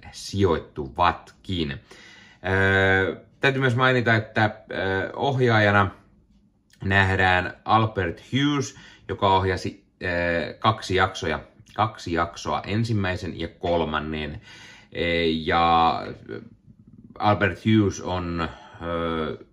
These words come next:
hänen tunnetuimpia leffojaan on ehkä From Hell ja The Book of Eli, ainakin sellaista, mitä itse olin nähnyt. Ö, ja sitten Charlotte Brandström ohjasi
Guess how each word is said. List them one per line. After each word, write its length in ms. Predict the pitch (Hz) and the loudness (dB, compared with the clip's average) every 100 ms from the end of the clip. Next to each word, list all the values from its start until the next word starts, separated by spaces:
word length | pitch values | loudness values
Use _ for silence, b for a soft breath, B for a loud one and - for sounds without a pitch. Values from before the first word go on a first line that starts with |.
| _ _ _ - | _ _ _ -2
hänen 180 | 110 113 | 2 2
tunnetuimpia 580 | 135 143 107 95 92 90 | 2 0 0 0 0 0
leffojaan 560 | 95 - 85 78 76 | -2 -2 -4 -2 -4
on 160 | - 78 | -6 -6
ehkä 460 | 73 80 - - - | -4 -4 -6 -14 -14
From 480 | - 90 85 80 78 - | -10 -4 -2 -2 -6 -4
Hell 320 | 85 82 78 73 B B B B B | -2 0 0 -4 B B B B B
ja 80 | - | -8
The 120 | 80 | -8
Book 400 | - 82 80 - | -4 -2 -2 -4
of 140 | 117 - - | -8 -8 -8
Eli, 680 | 95 87 80 78 76 76 - - | -6 -2 0 0 0 -4 -10 -6
ainakin 300 | 87 101 117 | -4 -2 0
sellaista, 340 | 101 85 82 | -2 -2 -6
mitä 200 | 80 69 | -6 -8
itse 420 | 90 85 - - - | -10 -12 -10 -12 -8
olin 340 | 78 78 76 | -4 -4 -2
nähnyt. 560 | 87 92 80 80 76 - B B B B B | 0 2 0 -4 -4 -8 B B B B B
Ö, 220 | 87 87 | -4 0
ja 140 | 80 98 | 0 0
sitten 340 | 110 110 104 - 78 | 2 0 0 -4 -8
Charlotte 640 | - 123 113 104 - - - _ _ | 2 4 4 0 -2 -16 -20 _ _
Brandström 920 | - 120 123 104 - - 92 95 85 80 - - | 2 4 4 2 -2 -2 2 2 0 -6 -10 -10
ohjasi 640 | 90 82 82 76 82 - | -6 -2 -2 -4 -6 -12